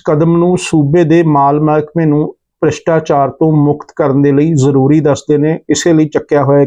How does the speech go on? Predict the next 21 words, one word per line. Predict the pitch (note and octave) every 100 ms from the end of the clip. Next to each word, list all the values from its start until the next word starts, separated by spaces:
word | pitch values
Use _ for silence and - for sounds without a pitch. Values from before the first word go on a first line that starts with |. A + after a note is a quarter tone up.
| -
ਕਦਮ | B2+ C3+
ਕਹਿੰਦੇ | C3+ C3 D3 C#3+
ਨੇ। | D3+ F3+ _ _ _ _ _ _ -
ਭਾਜਪਾ | D3+ C#3+ C3+ - F#3 E3+
ਜ਼ੀਰੋ | B2+ D#3 F#3
ਟੋਲਰੈਂਸ | F3+ D#3+ D3 D3 -
ਰੱਖਦੀ | C#3+ - D3 C#3+
ਹੈ | D3 D3+
ਭ੍ਰਿਸ਼ਟਾਚਾਰ | D#3 D#3 D3+ - D3 D3 C3+ C3
ਦੇ | B2+ C3
ਲਈ | C3+ D3 E3 _ _ -
ਤੇ | - -
ਅਸੀਂ | C#3+ - F3 F3+ A3 _ _ -
ਪਹਿਲਾਂ | D#3 E3+ F3+ D#3
ਹੀ | E3
ਕਾਰਵਾਈ | D#3+ C#3 C3 C3+ C3
ਦੇ | C3+ D#3+
ਹੁਕਮ | D#3+ C#3 C#3+ C#3
ਦੇ | B2+
ਚੁੱਕੇ | A#2+ - C3
ਹਾਂ, | C#3